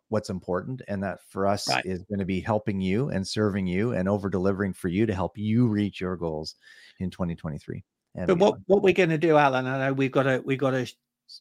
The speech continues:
Speaker 2: drop off,
Speaker 1: wrap this up.
Speaker 2: uh,
Speaker 1: Yeah.
Speaker 2: momentarily, but, but what we're gonna do is this shift number four, we're gonna think independently, folks, because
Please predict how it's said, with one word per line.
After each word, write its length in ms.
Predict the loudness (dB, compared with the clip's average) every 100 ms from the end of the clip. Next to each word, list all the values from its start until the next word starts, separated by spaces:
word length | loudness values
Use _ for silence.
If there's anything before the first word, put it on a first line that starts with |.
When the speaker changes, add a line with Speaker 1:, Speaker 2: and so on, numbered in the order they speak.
| _
Speaker 2:
drop 260 | 0 0 2
off, 120 | 2
Speaker 1:
wrap 120 | 2 -4
this 100 | -4
up. 60 | -2
Speaker 2:
uh, 220 | 0 -2 -4
Speaker 1:
Yeah. 140 | -4
Speaker 2:
momentarily, 560 | -2 0 0 2 2 0
but, 280 | -2 -4 0
but 180 | 0 6
what 180 | 4 4
we're 100 | 2
gonna 240 | 2 0
do 260 | 4 4 4
is 140 | 0
this 160 | 2 0
shift 340 | 0 -2 -2
number 220 | -4 -4
four, 280 | -2 0 0
we're 100 | 0
gonna 220 | -2 -2 -2
think 320 | -2 -4 -4
independently, 600 | -6 -4 -6 -6 -6 -10
folks, 360 | -8 -8 -8 -2
because 400 | -2 2 2